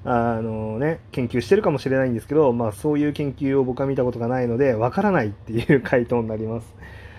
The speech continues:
えー、ただ、まあ、自分がどうなのかっていう話でいくと、まあ、僕はある程度作業用ビージーエムがあった方が気分が乗ることが多いです。で、えー、これただね、これなんでなのかなって思った時に、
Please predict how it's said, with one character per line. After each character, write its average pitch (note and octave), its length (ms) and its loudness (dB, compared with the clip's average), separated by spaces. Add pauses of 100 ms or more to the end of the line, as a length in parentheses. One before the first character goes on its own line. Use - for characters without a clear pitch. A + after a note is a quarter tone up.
(180)
え E3+ 160 6
ー、 - 60 2
た C4+ 100 4
だ、 A#3 400 6
ま C#3+ 120 -2
あ、 - 20 -2
自 D3+ 220 -2
分 F4 880 -2
が C#4+ 100 4
ど C4+ 160 4
う B3 40 4
な E3 100 4
の B2 100 4
か A2+ 120 0
っ G#2 40 -4
て - 160 -12
い A2+ 60 0
う - 20 -2
話 C3 340 -2
で A#2+ 80 0
い A2 60 -2
く - 80 -14
と、 A3 380 2 (340)
ま G#3 80 -2
あ、 - 20 6
僕 B3 220 4
は C4+ 400 4
あ E3 80 4
る A#3 80 4
程 C4+ 140 0
度 D#3 240 2
作 D3+ 180 -4
業 D#3+ 80 0
用 E3 140 2
ビ E3+ 160 0
ー - 20 0
ジ E3+ 80 -2
ー F3+ 40 2
エ - 20 2
ム D#3 100 0
が D3 80 6
あ D#3+ 40 4
っ D3+ 40 -10
た F3 100 -2
方 G3 200 2
が C#4+ 180 4
気 - 160 -4
分 C#3+ 180 2
が A#2 120 0
乗 A#2 120 2
る A#2+ 120 0
こ A#2+ 140 -6
と A3 120 2
が D#3+ 220 4
多 A#2+ 240 -2
い G#2 60 -6
で A2 120 -6
す。 G#2+ 320 -8 (520)
で、 C#3+ 320 6 (360)
え C3+ 340 4
ー、 - 0 -
こ C#3 120 0
れ C3 80 0
た - 100 0
だ A#3 140 4
ね、 C3+ 420 2 (400)
こ C#3 80 0
れ B2+ 80 2
な A#3 200 2
ん A#4+ 140 -2
で E4 120 6
な F3+ 120 6
の C#3+ 140 4
か C3 100 4
な B2 160 2
っ B2 60 -4
て - 180 -8
思 B2 120 -2
っ B2 40 -4
た B2 100 0
時 A#2 200 -2
に、 B2 380 -2